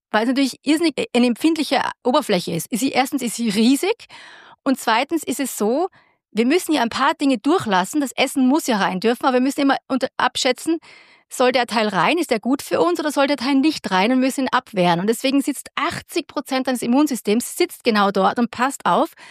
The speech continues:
dass nichts Falsches reinkommt. Und wenn diese dünne Darmwand nicht mehr ordentlich geschützt ist,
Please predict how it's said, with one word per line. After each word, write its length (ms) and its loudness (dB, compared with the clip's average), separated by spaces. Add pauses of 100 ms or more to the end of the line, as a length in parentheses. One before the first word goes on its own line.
(160)
dass 160 -2
nichts 140 -2
Falsches 340 -2
reinkommt. 460 -4 (840)
Und 100 2
wenn 120 4
diese 160 -2
dünne 260 -2
Darmwand 560 0 (340)
nicht 240 0
mehr 120 0
ordentlich 260 0
geschützt 400 -4
ist, 220 -2